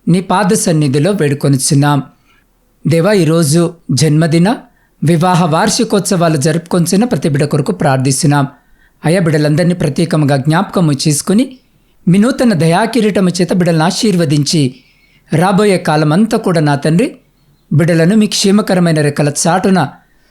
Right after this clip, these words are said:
సురక్షితముగా భద్రపరచమని వేడుకొనుచున్నాం. దేవా, శారీరక, మానసిక బలహీనతలతో బాధపడుతున్న ప్రతి బిడ్డ కొరకు ప్రార్థిస్తున్నాం.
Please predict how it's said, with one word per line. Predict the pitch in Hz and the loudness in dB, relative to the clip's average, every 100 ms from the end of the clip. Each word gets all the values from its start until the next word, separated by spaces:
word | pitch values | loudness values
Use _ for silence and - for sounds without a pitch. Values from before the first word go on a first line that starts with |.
| - | -6
సురక్షితముగా | - 180 214 220 202 180 156 | -2 0 0 -2 -2 0 0
భద్రపరచమని | 202 143 131 147 147 135 156 135 180 | 0 0 -2 -2 -2 -2 0 0 0
వేడుకొనుచున్నాం. | 143 131 135 131 - 135 143 131 - _ _ _ _ - | 0 -2 -2 -2 0 0 0 -2 -6 _ _ _ _ -4
దేవా, | 135 160 | -2 0
శారీరక, | 196 175 143 151 151 147 156 139 - _ _ _ _ 170 | 0 0 0 0 -2 -2 -4 -4 -12 _ _ _ _ 0
మానసిక | 175 226 247 226 208 | 2 2 0 -2 -2
బలహీనతలతో | 151 160 180 190 180 165 165 190 | 0 0 2 0 0 -2 0 0
బాధపడుతున్న | 143 147 143 156 135 143 143 127 - _ _ _ _ - | 0 0 -2 -4 -2 0 0 -2 -8 _ _ _ _ -4
ప్రతి | 180 | -2
బిడ్డ | 190 170 | 0 0
కొరకు | 160 139 196 | 0 -2 -2
ప్రార్థిస్తున్నాం. | - 139 131 139 - 139 143 | -2 -2 0 -2 0 0 0